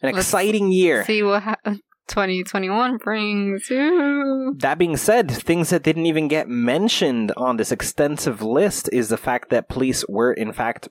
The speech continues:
Speaker 1: removed en masse from New York City. Eventually, that led to a mass spike in crime. And a couple of other cities also tried the same thing.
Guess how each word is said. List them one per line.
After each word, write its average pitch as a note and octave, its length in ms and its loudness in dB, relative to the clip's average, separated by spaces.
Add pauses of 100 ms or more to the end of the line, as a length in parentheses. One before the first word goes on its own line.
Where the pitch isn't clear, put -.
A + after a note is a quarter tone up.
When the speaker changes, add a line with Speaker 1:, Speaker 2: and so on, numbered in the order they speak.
(120)
Speaker 1:
removed A2+ 500 0
en A2 240 0
masse G#2+ 280 -2
from A#2 180 -2
New A#2 100 2
York G#2+ 200 -2
City. F#3+ 340 -2 (360)
Eventually, C3 480 0
that A2+ 200 0
led B2 300 -2
to B2+ 320 2
a A#2 160 0
mass G2+ 420 -2
spike - 720 -6
in A#2 180 -4
crime. C#3+ 500 -2 (420)
And B2+ 160 -2
a G#2+ 40 -2
couple - 280 -2
of - 180 -4
other D3 240 2
cities E3 580 0
also C3+ 400 0
tried B2+ 220 -4
the B2 80 -4
same A2+ 260 -4
thing. G3 240 -2